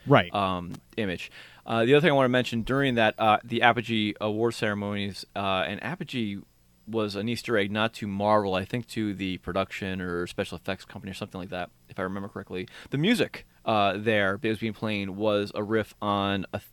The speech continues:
Speaker 2: the theme of one of the Iron Man cartoons of some era. I think the sixties version, maybe.
Speaker 1: Yeah, the
Speaker 2: Later
Speaker 1: old
Speaker 2: on, we'll, later, yeah, later on we'll hear Rhodey's cell phone, which was, I think, the nineties,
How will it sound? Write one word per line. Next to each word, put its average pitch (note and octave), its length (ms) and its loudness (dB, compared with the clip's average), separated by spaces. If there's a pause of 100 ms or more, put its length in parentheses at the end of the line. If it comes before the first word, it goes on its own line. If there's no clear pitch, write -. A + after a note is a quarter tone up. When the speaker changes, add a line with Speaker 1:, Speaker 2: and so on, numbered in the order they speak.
Speaker 2:
the G2 300 2
theme A#2+ 320 -2
of G2+ 140 0
one A2 180 -2
of A2 60 -4
the G#2 360 -2 (280)
Iron A#2 320 2
Man G2+ 540 0 (1000)
cartoons A#2 680 2
of G2+ 260 -2
some B2 260 0
era. G2 220 4
I - 20 -6
think A#2 160 -6
the G2+ 80 -10
sixties - 600 -6
version, D3 400 -2
maybe. D3 260 2
Speaker 1:
Yeah, A2 260 6
the A2 160 6
Speaker 2:
Later C3+ 300 10
Speaker 1:
old C3+ 160 6
Speaker 2:
on, - 20 4
we'll, A#2 160 0
later, C#3+ 300 8 (100)
yeah, B2 360 10
later C#3+ 340 8
on C3 280 8
we'll A#2 140 2
hear A#2+ 260 4
Rhodey's A2+ 360 2
cell B2+ 200 4
phone, G#2+ 260 -2
which G#2+ 140 -4
was, G#2+ 100 -4
I G#2 60 -2
think, G#2+ 200 -4
the G#2+ 100 -2
nineties, G#2+ 640 -4